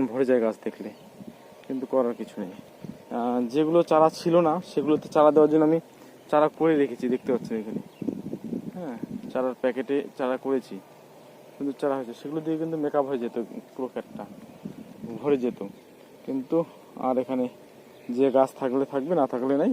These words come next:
পরবর্তীতে কী করি সেটা ভেবে দেখব। দেখতে পাচ্ছেন তো আর বলার কিছু নেই। টমেটোর চারা কিছু রয়েছে, সেগুলো কিছু গাছ মারা যাচ্ছে, তো এগুলোর চারা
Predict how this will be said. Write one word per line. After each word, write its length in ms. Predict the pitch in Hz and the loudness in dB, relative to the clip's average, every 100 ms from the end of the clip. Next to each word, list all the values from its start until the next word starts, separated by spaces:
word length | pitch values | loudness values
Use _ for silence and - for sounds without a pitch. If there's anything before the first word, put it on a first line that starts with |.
| - | 0
পরবর্তীতে 400 | 120 117 117 117 - | 2 2 0 -2 -4
কী 60 | 123 135 | -4 0
করি 160 | 185 269 - - - - - | 0 -2 -8 -20 -20 -20 -12
সেটা 160 | 113 110 | -4 -4
ভেবে 180 | 104 107 | -2 -2
দেখব। 140 | 107 104 92 - - - - - - - - - - - - - - - - 117 110 | 0 -2 -6 -10 -20 -20 -20 -20 -20 -20 -20 -20 -20 -20 -20 -20 -20 -20 -14 -10 -10
দেখতে 180 | - 113 | -10 -12
পাচ্ছেন 260 | 104 - - - - - - - - - - - - - - - - - - - - | -12 -14 -20 -20 -20 -20 -20 -20 -20 -20 -20 -20 -20 -20 -20 -20 -20 -20 -20 -20 -10
তো 80 | 117 - - - - - - - - | -10 -10 -18 -20 -20 -20 -20 -20 -14
আর 80 | 117 110 | -8 -2
বলার 200 | 123 120 | 0 -2
কিছু 140 | 117 139 | -6 -6
নেই। 80 | 151 190 - - - - | -6 -8 -14 -20 -20 4
টমেটোর 300 | 180 175 165 | 6 8 6
চারা 160 | 160 147 139 | 8 6 4
কিছু 160 | - 131 | 0 6
রয়েছে, 260 | 131 127 110 - | 6 6 0 0
সেগুলো 340 | 135 123 123 123 123 120 - - - - - - - | 0 2 6 8 8 6 2 -20 -20 -20 -20 -16 -6
কিছু 160 | 135 135 | 0 6
গাছ 100 | 131 127 | 6 6
মারা 140 | 127 127 | 6 6
যাচ্ছে, 180 | 123 151 | 4 2
তো 40 | 147 | 4
এগুলোর 220 | 127 131 | 4 4
চারা 160 | 135 131 | 6 6